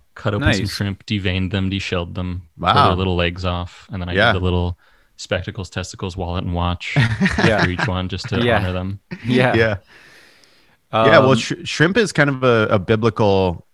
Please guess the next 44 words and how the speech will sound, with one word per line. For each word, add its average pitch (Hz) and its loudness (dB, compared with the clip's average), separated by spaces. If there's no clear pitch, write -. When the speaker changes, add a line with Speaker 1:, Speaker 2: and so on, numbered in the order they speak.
Speaker 3:
uh, 123 2
like, 123 0
isn't 160 0
there 214 2
a 143 4
lot 107 6
of 123 -4
stuff - -2
about 127 -2
in 123 2
the, 117 2
well, 92 2
I 92 2
don't 92 0
even 85 -4
know 85 -4
this, 101 -4
but 135 2
Speaker 1:
You 107 -14
Speaker 3:
shrimp's 120 6
Speaker 1:
tell 120 4
me, 117 4
Speaker 3:
tied 151 8
with, 151 6
Speaker 1:
buddy. - -8
Speaker 3:
<laughs> - -20
shrimp's 190 2
tied 151 4
with 147 -2
religion 101 0
somehow. 85 -2
I 110 2
know 147 6
that 180 6
Jewish 131 2
people, 113 0
uh, - -18
Speaker 1:
Shellfish. 95 0
Speaker 3:
like, 107 -2
kosher 113 2
can't 104 -2
eat 101 -4
shellfish. 87 -4
Speaker 1:
Right. 95 -8